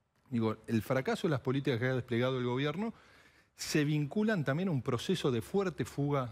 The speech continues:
de capitales. Digo, el propio Fondo Monetario Internacional,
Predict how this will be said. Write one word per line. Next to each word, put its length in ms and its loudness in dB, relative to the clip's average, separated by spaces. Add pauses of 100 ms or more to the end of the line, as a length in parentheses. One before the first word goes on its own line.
de 120 -2
capitales. 640 -4 (280)
Digo, 380 0
el 160 2
propio 380 -2
Fondo 260 -2
Monetario 380 0
Internacional, 680 -2